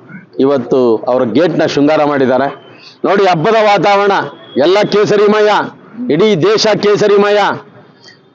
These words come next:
ಇದು ಬಹುಸಂಖ್ಯಾತ ಹಿಂದೂಗಳ ಭಾವನೆಗೆ ಇವತ್ತು ಸಂತೋಷ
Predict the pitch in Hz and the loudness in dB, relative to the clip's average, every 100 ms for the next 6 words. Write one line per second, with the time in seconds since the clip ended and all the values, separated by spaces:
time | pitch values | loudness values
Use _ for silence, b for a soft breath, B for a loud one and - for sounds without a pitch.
0 | _ _ 127 139 147 139 123 110 143 147 | _ _ -2 2 2 2 0 0 -2 0
1 | 170 160 180 175 180 170 151 151 - 123 | 0 0 0 0 0 0 0 -2 -6 -2
2 | 147 160 151 147 123 160 160 147 135 139 | 0 2 2 0 0 0 0 2 0 0
3 | 156 135 127 135 131 151 147 | 0 0 0 -2 -2 0 0